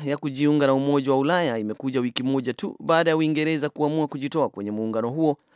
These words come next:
jambo ambalo waziri wa umoja huo kutoka Uturuki, Omel Selik,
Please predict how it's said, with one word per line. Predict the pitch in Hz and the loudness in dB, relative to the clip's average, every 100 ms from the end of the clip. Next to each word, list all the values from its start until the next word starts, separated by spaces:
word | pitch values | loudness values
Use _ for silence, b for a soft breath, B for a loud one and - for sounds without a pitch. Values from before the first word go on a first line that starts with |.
| b b - | b b -2
jambo | 131 202 196 | 2 4 4
ambalo | 180 180 170 | 4 4 4
waziri | 160 156 160 | 2 2 2
wa | 156 139 | 4 2
umoja | 147 160 156 147 | 2 0 0 -2
huo | 147 202 101 - - | -2 -2 -2 -4 -10
kutoka | - 143 139 | -8 -4 -2
Uturuki, | 131 139 156 147 110 101 | -4 -2 -4 -4 -8 -6
Omel | 117 120 143 | -4 0 0
Selik, | 135 180 185 127 | -2 -2 -2 -4